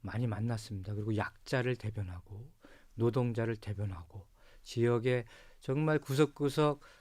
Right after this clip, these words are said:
같이, 어, 현장을 다니면서, 어, 실천하는 그런 후보로서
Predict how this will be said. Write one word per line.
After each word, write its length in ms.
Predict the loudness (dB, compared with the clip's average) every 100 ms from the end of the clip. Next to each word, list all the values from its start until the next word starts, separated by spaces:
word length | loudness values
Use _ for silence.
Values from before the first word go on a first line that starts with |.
| -10
같이, 680 | -8 -6 -8 -2 2 2 -2 -14 -20 -8
어, 460 | -2 0 2 2 0
현장을 480 | 2 2 4 4 2
다니면서, 760 | 0 0 2 0 -2 -4 -8 -10 -20 -20 -16
어, 580 | -10 -10 -10 -10 -10 -10
실천하는 680 | 0 0 2 0 2 2 2
그런 260 | 0 0
후보로서 640 | -2 -6 -6 -8 -10 -16